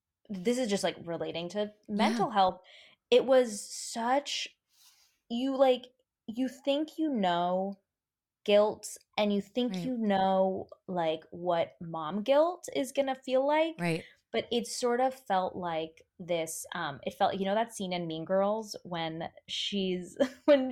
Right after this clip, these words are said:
Speaker 1: when, when Katie is like, uh, she, like, sees the plastics for, at home for the, at, that, the, her house for the first
Speaker 2: Yes.
Speaker 1: time?
Speaker 2: Yes.
Speaker 1: And she's like, "I always thought there was just fat and skinny, but apparently there are a whole, there are a ton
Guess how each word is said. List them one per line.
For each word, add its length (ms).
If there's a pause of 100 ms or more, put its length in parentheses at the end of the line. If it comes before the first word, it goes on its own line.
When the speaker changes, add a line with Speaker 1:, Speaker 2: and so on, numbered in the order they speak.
Speaker 1:
when, 260
when 360
Katie 400
is 180
like, 360 (440)
uh, 360 (100)
she, 200
like, 140
sees 260
the 100
plastics 720
for, 120
at 220
home 340
for 120
the, 180
at, 120 (160)
that, 260
the, 240
her 160
house 480
for 120
the 80
first 80
Speaker 2:
Yes. 220
Speaker 1:
time? 300 (120)
Speaker 2:
Yes. 120
Speaker 1:
And 80
she's 200
like, 360 (300)
"I 320
always 260
thought 300
there 100
was 160
just 260
fat 220
and 100
skinny, 520 (180)
but 80
apparently 800
there 580
are 240
a 60
whole, 440
there 200
are 80
a 60
ton 240